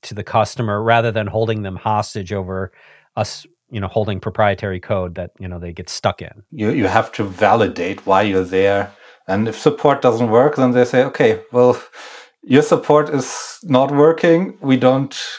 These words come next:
Speaker 2: need to pay for it if it's not working," so they can walk away and continue using the product.
Speaker 1: Wow, yeah, that, that really makes you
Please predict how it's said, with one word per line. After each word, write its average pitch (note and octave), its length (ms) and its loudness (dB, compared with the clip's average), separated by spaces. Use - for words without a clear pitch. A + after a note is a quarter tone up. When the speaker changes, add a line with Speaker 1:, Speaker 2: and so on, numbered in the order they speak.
Speaker 2:
need B2+ 280 4
to E3+ 100 0
pay C3+ 240 2
for D#3 220 4
it D3 60 4
if C#3+ 80 4
it's C3 140 -4
not C3+ 220 2
working," C#3+ 400 0
so B2+ 500 2
they A#2 100 2
can A#2+ 180 -4
walk A#2 240 2
away A2+ 140 0
and A#2+ 100 -2
continue A#2 360 -4
using A2+ 220 0
the G#2+ 60 -6
product. A2 260 2
Speaker 1:
Wow, A#2+ 200 4
yeah, A2 200 2
that, C3+ 240 2
that C3 120 0
really C3 300 2
makes B2+ 320 -2
you A#2+ 300 -2